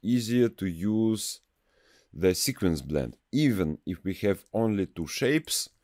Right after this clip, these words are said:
if we want to blend between shape one and two, uh, using blend soap, we should cross blend. So we have to control the two parameters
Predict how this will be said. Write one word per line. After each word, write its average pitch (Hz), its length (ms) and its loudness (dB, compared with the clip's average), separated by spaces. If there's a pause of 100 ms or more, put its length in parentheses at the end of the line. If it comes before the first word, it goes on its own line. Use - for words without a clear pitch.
(760)
if 107 240 -2
we 107 100 0
want 104 400 2
to 95 100 -2
blend 98 640 4
between 87 680 0
shape 95 420 0
one 87 280 2
and 85 240 -2
two, 151 340 2 (340)
uh, 85 60 -2
using 90 560 0 (180)
blend 117 560 2 (240)
soap, - 460 2
we 101 440 0
should - 440 -4 (300)
cross 104 420 6
blend. 67 420 -4
So - 160 -8
we 73 180 -6 (100)
have 80 240 -2 (100)
to - 80 -16
control 82 600 0
the 80 180 2
two - 180 -10
parameters 90 840 0